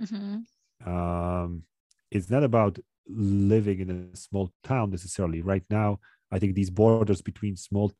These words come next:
Speaker 2: towns, big towns, cities, and, and villages,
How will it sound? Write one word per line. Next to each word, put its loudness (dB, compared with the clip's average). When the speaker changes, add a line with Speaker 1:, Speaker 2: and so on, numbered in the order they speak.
Speaker 2:
towns, 0
big 0
towns, -2
cities, -2
and, -8
and -4
villages, 4